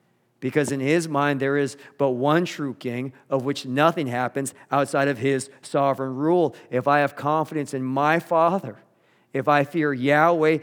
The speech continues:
and Yahweh alone, then I have nothing and no one else to fear. For nothing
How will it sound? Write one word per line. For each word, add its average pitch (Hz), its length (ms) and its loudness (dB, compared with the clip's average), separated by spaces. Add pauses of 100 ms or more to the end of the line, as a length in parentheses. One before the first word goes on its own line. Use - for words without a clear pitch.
(160)
and 143 160 0
Yahweh 143 500 2 (180)
alone, 139 680 0 (220)
then 139 120 0
I 147 160 4
have 147 220 2 (140)
nothing 139 560 -2 (140)
and 139 160 0
no 131 140 -2
one 131 160 -2
else 147 260 2
to 143 120 -4
fear. 131 480 -4 (560)
For 143 200 -4
nothing 139 640 0